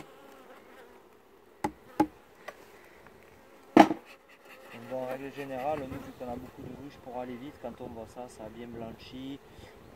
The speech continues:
on regarde pas forcément le cirque gaufré, on met de suite la hausse. Bon, là, on va quand même regarder, euh, pour voir un peu la vitesse à laquelle ça bâtit. Donc, euh, en règle générale, les ruches, elles prennent un cadre de couvain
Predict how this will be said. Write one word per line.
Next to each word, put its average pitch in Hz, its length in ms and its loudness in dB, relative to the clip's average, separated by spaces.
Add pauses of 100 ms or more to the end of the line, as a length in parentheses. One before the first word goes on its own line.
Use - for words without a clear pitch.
on 110 320 -10
regarde 117 300 -8
pas 131 160 -8
forcément 127 440 -10
le 117 60 -10
cirque 117 260 -14
gaufré, 113 280 -10
on 120 40 -6
met 113 180 -10
de 113 60 -10
suite 104 200 -16 (100)
la 107 160 -8
hausse. 151 180 -8 (720)
Bon, 107 120 -10
là, 123 60 -2
on 123 40 -4
va 113 100 -6
quand 104 160 -8
même 120 120 -6
regarder, 117 720 -8
euh, 107 60 -8 (340)
pour 110 100 -12
voir 110 220 -8
un 117 80 -10 (100)
peu 127 60 -10 (1080)
la 120 60 -14
vitesse 123 380 -14
à 127 60 -8
laquelle 120 280 -12
ça 120 200 -12
bâtit. 117 420 -10 (420)
Donc, 117 300 -12
euh, 117 180 -6 (600)
en 110 80 -10
règle 127 280 -6
générale, 135 440 -4
les 139 100 -6
ruches, 151 220 -8
elles 127 180 -10
prennent 139 240 -12 (340)
un 160 120 -10 (100)
cadre 151 220 -6
de 135 160 -10 (100)
couvain 139 260 -10